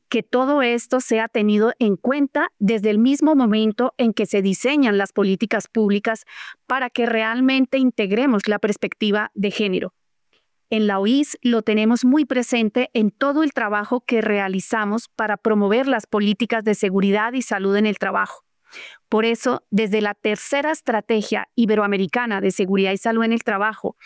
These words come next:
que es nuestra guía para promover las mejoras en esta área, incluimos entre sus objetivos el enfoque de género y seis metas muy concretas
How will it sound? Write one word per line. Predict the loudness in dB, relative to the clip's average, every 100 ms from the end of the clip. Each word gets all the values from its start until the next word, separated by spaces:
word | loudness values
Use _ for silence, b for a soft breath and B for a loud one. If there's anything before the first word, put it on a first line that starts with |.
| B B -6
que | 0 0
es | 2
nuestra | 0 -2 -4 -4
guía | 0 0 2 -2 -8 _
para | -6 -4 -4 -4
promover | -2 0 2 2 2 2 -2 B B B
las | -2 0
mejoras | -2 -2 0 -2 -2
en | 0 0
esta | -2 -4 -4 -6
área, | -6 -4 -2 -4 -6 B B B _
incluimos | -2 0 0 2 2 2 2 0 -8 _ _ _ _ _ _ -4
entre | -2 0 -2
sus | 0 0
objetivos | -2 -2 -4 -2 0 0 -2 -2
el | -2
enfoque | 0 0 -2 -2 -2
de | -2
género | -2 -2 0 -2 -4 _
y | -2
seis | -2 0 -2 0
metas | 0 0 -2 0
muy | 0
concretas | 2 -2 -2 0 0 0 -4 -6